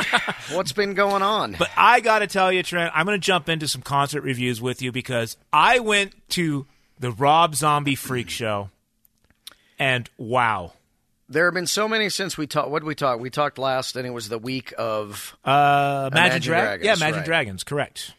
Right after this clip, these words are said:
Speaker 2: And that whole weekend. And, uh, so, oh, go ahead. What was your take on Rob Zombie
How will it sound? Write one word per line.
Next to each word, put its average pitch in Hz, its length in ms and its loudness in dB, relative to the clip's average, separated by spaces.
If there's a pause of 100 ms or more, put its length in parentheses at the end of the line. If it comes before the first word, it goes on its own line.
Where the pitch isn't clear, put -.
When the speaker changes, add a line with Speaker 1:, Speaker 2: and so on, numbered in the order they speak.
Speaker 2:
And 104 200 -10
that 117 200 -6
whole 113 220 -6
weekend. 101 640 -12 (160)
And, 95 420 -10
uh, 95 280 -10 (100)
so, 170 260 -8
oh, 185 80 -8
go 190 160 -10
ahead. 98 240 -6 (720)
What 277 180 2
was 240 140 -4
your 240 100 0
take 220 320 0
on 165 220 -2
Rob 160 320 0
Zombie 151 560 -4